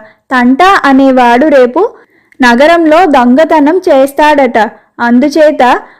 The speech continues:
పౌరులందరూ హెచ్చరికగా ఉండండి అని చాటింపు వేయించాడు. చాటింపు వినగానే ప్రజలు తమ సొత్తును భద్రపరుచుకున్నారు. చెప్పిన ప్రకారమే మర్నాడు తంటా నగరానికి చేరుకున్నాడు. పూటకూళ్ళ అవ్వ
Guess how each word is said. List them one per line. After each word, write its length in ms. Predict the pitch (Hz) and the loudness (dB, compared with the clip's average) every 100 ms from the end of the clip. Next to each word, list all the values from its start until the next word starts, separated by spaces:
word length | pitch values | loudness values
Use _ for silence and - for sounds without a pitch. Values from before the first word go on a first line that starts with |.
| _ | _
పౌరులందరూ 880 | 247 233 285 370 359 294 285 285 349 359 | -2 0 2 2 0 0 0 0 0 -2
హెచ్చరికగా 840 | 254 - 320 311 302 277 277 359 | -4 -2 -2 -2 0 0 2 2
ఉండండి 720 | 392 277 269 277 254 233 226 - - | 2 2 2 2 2 0 -4 -12 -10
అని 160 | 262 294 | -4 -2
చాటింపు 580 | 349 302 262 269 277 302 | 0 0 0 0 0 0
వేయించాడు. 720 | 330 285 262 254 269 233 214 214 - _ _ - | 0 2 2 0 0 0 0 -4 -8 _ _ -6
చాటింపు 500 | 262 269 294 359 359 | -2 -2 -2 -2 -2
వినగానే 760 | 311 254 247 254 262 254 370 - _ _ - | 0 0 2 2 0 0 -2 -6 _ _ -4
ప్రజలు 420 | 262 240 311 370 | -2 0 0 0
తమ 300 | 370 302 277 | 0 0 0
సొత్తును 520 | 285 254 233 320 339 | 0 0 -2 -2 -2
భద్రపరుచుకున్నారు. 1400 | 294 254 214 269 302 294 262 359 359 302 254 233 214 202 - _ _ - | 0 0 0 -2 0 0 0 -2 -2 0 0 0 -2 -4 -8 _ _ -4
చెప్పిన 340 | 254 262 359 | -4 -2 -2
ప్రకారమే 800 | 403 320 285 277 262 254 233 233 240 _ _ | 0 0 0 0 2 0 -2 -4 -8 _ _
మర్నాడు 520 | 247 240 240 330 339 339 | -2 -2 0 0 0 -2
తంటా 460 | 320 254 247 330 | -2 0 0 0
నగరానికి 680 | 339 277 262 277 262 254 330 339 | 0 0 0 0 0 -2 -2 0
చేరుకున్నాడు. 760 | 277 262 277 254 247 214 214 214 _ _ _ | 0 0 0 0 0 -2 -4 -6 _ _ _
పూటకూళ్ళ 600 | 294 302 320 349 359 349 339 - | -2 0 0 0 0 0 0 0
అవ్వ 240 | 247 226 | -2 0